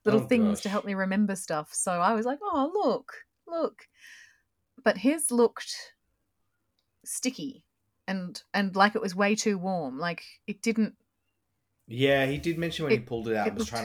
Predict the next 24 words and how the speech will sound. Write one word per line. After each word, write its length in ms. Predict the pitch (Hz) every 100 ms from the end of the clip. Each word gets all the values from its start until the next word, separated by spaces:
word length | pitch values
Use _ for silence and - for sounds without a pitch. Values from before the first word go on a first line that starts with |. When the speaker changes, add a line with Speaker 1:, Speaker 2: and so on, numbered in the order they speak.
| 104
Speaker 2:
to 0 |
cut 260 | - 107
it, 120 | 98
it 100 | 95 85
was 140 | 87
warm. 460 | 87 87 82 82 82 - -
Speaker 1:
But, 140 | - 233
but 100 | 254
even, 400 | 262 285 302 240
even 280 | 226 254 302
when 140 | 254
he 140 | 202 202
was 100 | 180
trying 240 | - 175
to 140 | 156 156 _ _ 180 - -
do 240 | 180 202 190
the, 420 | 185 175 160 156
the 120 | 180
envelope, 520 | 175 190 190 185 175 165 - _ _
envelope? 400 | 175 208 277 494 - _ _ _ _ _ _ _ _ _
Speaker 2:
Yeah. 160 | 135 - - _
Speaker 1:
Folds? 520 | - 262 381 427 - - - - -
Um, 400 | 202 202 196 180 - _ _
Speaker 2:
Yep. 240 | 139 -